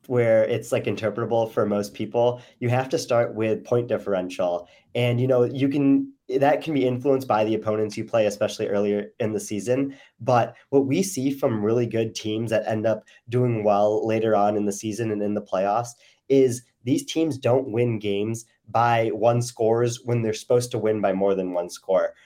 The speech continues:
right? So, like, you've seen the Bills this entire season, uh, in all of their wins,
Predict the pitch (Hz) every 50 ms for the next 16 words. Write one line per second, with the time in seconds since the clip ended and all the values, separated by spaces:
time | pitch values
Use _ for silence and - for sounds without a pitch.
0 | _ _ - 117 123 123 - 143 139 123 123 127 143 151 147 - - 147 147 139
1 | 127 107 - 123 120 120 120 120 107 107 101 95 104 101 - - 104 107 107 104
2 | - - 110 107 92 107 117 120 127 131 127 - _ _ _ _ _ _ _ -
3 | 123 117 113 110 123 123 123 123 127 131 139 147 151 131 127 120 104 101 113 117
4 | 110 101 101 95 -